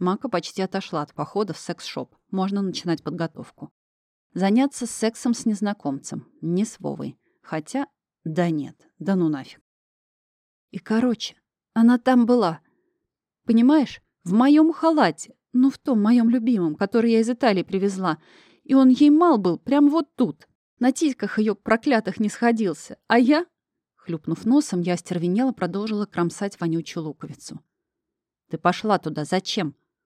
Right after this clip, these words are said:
Только не ври про паспорт, Вер. Он давно тебя обманывает. Эти их прозвища. Такие бывают только у людей, которые вместе давно,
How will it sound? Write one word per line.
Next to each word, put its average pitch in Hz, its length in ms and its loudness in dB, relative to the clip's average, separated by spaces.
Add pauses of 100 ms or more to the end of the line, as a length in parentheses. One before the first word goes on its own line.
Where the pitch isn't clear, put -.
(300)
Только 202 280 0
не 208 140 6
ври 247 160 2
про 160 200 0
паспорт, - 520 -6 (280)
Вер. 165 300 -4 (300)
Он 202 160 2
давно 202 280 4
тебя 190 260 0
обманывает. 151 580 -2 (460)
Эти 190 200 -4
их - 120 -4
прозвища. 180 640 -6 (460)
Такие - 300 -2
бывают 185 280 0
только 190 280 -2
у - 20 2
людей, 190 300 -2
которые 180 380 -2
вместе 202 360 -4
давно, 165 520 -2